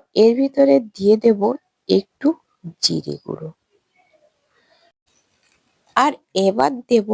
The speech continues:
সরিষা গুঁড়ো। আগে থেকে জিরে গুঁড়ো,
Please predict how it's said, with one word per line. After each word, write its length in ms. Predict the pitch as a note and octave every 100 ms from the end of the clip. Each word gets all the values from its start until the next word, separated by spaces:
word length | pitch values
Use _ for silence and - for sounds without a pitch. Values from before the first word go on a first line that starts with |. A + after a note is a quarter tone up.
| C#4 F#4 -
সরিষা 560 | - G#3 F#3 F#3 F#3+ F#3+ C4 _ _ _ _ -
গুঁড়ো। 300 | F#3 D#2+ D#2+ D#2 _ _ _ _ _ _ _ _ _ _ _ _ _ _ _ _ _
আগে 260 | - B3+ E4+ -
থেকে 240 | E4+ E4 E4 E4+ C4+
জিরে 300 | A#3 G#3 B3+
গুঁড়ো, 260 | C4+ C4+